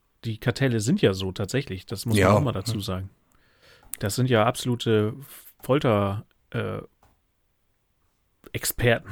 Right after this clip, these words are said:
Speaker 1: <laughs> muss man letzten Endes sagen. Ähm, wenn man da mal ein bisschen Nachrichten guckt in die Richtung, wird einem das, was man da in dem Film gesehen hat, nicht weiter erstaunlich erscheinen. Das ist, äh, alles im Rahmen des Realismus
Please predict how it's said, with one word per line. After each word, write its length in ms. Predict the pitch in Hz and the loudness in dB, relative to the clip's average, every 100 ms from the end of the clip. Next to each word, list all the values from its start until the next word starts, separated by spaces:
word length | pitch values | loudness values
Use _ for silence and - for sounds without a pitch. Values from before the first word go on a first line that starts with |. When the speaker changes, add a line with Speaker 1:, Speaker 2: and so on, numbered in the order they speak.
| - | -10
Speaker 1:
<laughs> 80 | |
muss 220 | - - - | -6 -6 -6
man 120 | 113 | -6
letzten 240 | 117 - | -6 -4
Endes 240 | 110 110 - | -4 -4 -4
sagen. 320 | 107 107 127 - - - - - - - - - _ _ - - | -2 -2 -6 -14 -20 -20 -20 -20 -20 -20 -20 -20 _ _ -16 -6
Ähm, 680 | 110 107 107 104 101 101 104 - | -4 -2 -2 -4 -4 -6 -8 -14
wenn 320 | 120 123 110 | -10 -4 -2
man 140 | 107 104 | 0 2
da 140 | 107 | 2
mal 100 | 107 | 2
ein 80 | 107 | 0
bisschen 220 | 107 107 | 0 0
Nachrichten 420 | 110 123 127 - | 0 0 -2 -2
guckt 240 | - 147 135 | 0 0 0
in 80 | |
die 100 | 127 | 0
Richtung, 920 | 120 127 - 147 139 135 135 131 127 - - - - | 2 0 0 0 0 0 -2 -2 -6 -10 -20 -20 -10
wird 180 | - 131 | -2 0
einem 160 | 127 123 | 0 2
das, 200 | 123 - | 0 0
was 140 | 127 | 0
man 100 | 127 | 2
da 120 | 117 | 4
in 40 | 113 | 2
dem 120 | 107 | 2
Film 240 | 127 139 | 0 0
gesehen 320 | 143 135 143 143 | 0 2 2 0
hat, 160 | 143 | -2
nicht 500 | 123 127 - - - _ - | -2 -2 -6 -14 -16 _ -6
weiter 420 | 131 135 139 131 123 _ _ _ - | 0 2 4 4 2 _ _ _ -4
erstaunlich 520 | 131 - 151 165 104 | -4 0 0 2 0
erscheinen. 420 | 101 - 98 101 | 0 -2 -2 -2
Das 220 | 110 104 | -4 -4
ist, 280 | 143 - - | -6 -8 -8
äh, 120 | - | -6
alles 240 | 110 117 117 | -2 -2 0
im 100 | 127 | -2
Rahmen 360 | 117 127 131 | 2 2 2
des 420 | 123 120 - - 117 | 0 -2 -4 -6 0
Realismus 600 | 120 131 110 101 - | 0 0 -2 -2 -4